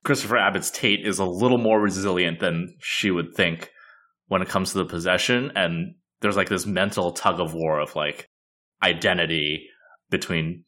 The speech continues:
Tasia and Tate. So, yeah, so that's basically the gist of the movie. Um, am I, am I missing anything? I think that's, that's a pretty good synopsis of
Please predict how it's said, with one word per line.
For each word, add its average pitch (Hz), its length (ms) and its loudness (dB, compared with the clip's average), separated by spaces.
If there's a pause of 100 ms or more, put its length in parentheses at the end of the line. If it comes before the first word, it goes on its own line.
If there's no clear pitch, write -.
(380)
Tasia 76 420 -2
and 80 120 -8
Tate. - 340 -6
So, 85 320 2 (500)
yeah, 113 240 0
so 104 160 -2
that's 165 160 2
basically 143 340 2
the 107 60 4
gist 98 220 -2
of - 60 -12
the 90 80 -2
movie. 78 320 -2 (180)
Um, 76 540 -2 (300)
am 98 100 -2
I, 101 100 2
am 92 120 -4
I 95 80 4
missing 104 260 0
anything? 117 300 0
I 98 60 0
think 104 180 -4
that's, - 520 -4
that's 98 200 -2
a 98 60 -2
pretty 92 340 -2
good 85 180 -2
synopsis - 600 -4
of 64 240 -8